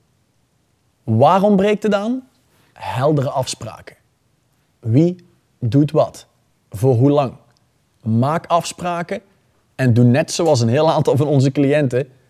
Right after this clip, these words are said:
Die zeggen gewoon, "Luister, ik ben er iedere maandag, iedere woensdag en iedere vrijdag." En die zijn er. Die zijn hun eigen zekerheid.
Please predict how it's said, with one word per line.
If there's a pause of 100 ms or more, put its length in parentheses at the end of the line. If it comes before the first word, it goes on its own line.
(220)
Die
zeggen
gewoon,
"Luister, (200)
ik
ben
er (200)
iedere
maandag,
iedere
woensdag
en
iedere
vrijdag." (240)
En
die
zijn
er. (1400)
Die
zijn
hun
eigen
zekerheid.